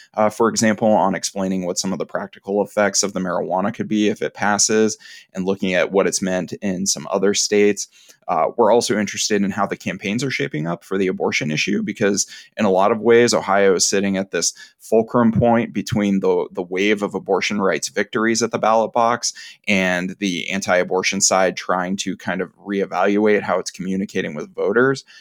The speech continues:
We're seeing some of that in real time in Ohio, which really has, uh, some national implications as other states eye similar measures next year.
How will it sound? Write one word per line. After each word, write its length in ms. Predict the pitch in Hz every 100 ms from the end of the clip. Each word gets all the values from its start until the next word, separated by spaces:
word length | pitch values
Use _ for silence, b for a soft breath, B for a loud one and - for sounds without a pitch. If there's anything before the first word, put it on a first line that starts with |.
| B
We're 80 | -
seeing 280 | 98 113 107
some 180 | 101 104
of 80 | 98
that 200 | 92 87
in 120 | 85
real 240 | 87 95
time 260 | - 104 113
in 80 | 117
Ohio, 440 | 113 117 120 120
which 220 | 98 -
really 220 | 92 95
has, 260 | 98 78 - -
uh, 200 | 87 78
some 200 | 90 90
national 480 | 87 92 - 98
implications 880 | 92 110 60 - - - - 180 175 B B B
as 180 | 101 101 -
other 220 | 101 101
states 340 | - 101 92 -
eye 140 | 90 85
similar 640 | - 92 98 98 101 92 -
measures 420 | 104 98 107 104
next 260 | 101 - -
year. 360 | 95 113 143